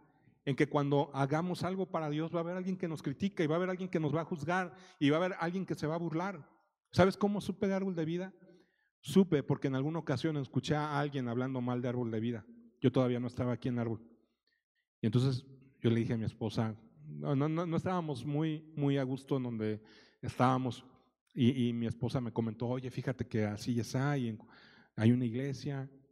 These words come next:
Y dije, "Pues algo bueno ha de tener, si están hablando mal,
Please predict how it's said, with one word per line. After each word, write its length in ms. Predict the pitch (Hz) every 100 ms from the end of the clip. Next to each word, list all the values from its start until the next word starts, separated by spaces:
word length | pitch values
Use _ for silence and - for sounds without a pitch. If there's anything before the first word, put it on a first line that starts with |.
| _
Y 180 | - - - _ _ _ _
dije, 160 | - -
"Pues 140 | -
algo 220 | 113 107 110
bueno 240 | 117 120
ha 40 |
de 80 | 104
tener, 280 | 107 110 190
si 100 | 139
están 160 | - 139
hablando 280 | 123 139 135
mal, 320 | 139 220